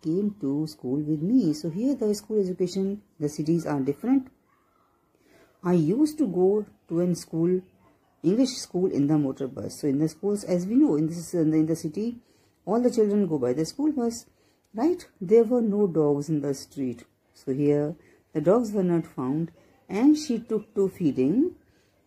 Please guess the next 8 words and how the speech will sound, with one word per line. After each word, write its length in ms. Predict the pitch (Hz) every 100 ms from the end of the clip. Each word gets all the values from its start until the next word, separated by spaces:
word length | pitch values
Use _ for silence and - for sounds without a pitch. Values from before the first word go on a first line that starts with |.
| _ -
sparrows 800 | - - 175 175 208 330 311 - _ -
in 220 | 208 208
the 100 | 170
courtyard 680 | - 139 127 127 131 208 202 _ _ -
of 300 | 185 214 -
our 280 | 127 135 151
city 360 | - - 143
house. 460 | 127 131 123 -